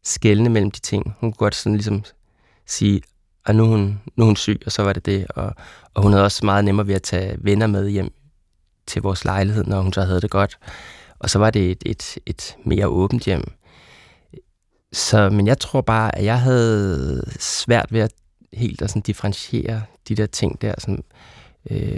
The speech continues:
og, og gik sådan måske mere bare spekuleret over, hvad,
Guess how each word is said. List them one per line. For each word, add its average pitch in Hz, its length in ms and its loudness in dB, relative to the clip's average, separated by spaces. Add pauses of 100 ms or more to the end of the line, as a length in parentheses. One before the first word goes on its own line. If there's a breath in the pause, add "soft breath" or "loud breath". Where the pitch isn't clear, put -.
(120)
og, 101 320 -2
og 98 360 -4 (1160)
gik 117 180 2
sådan 95 300 2
måske 101 540 0
mere 104 260 2
bare 98 160 -2
spekuleret 104 680 -2
over, - 260 -2
hvad, 98 160 -2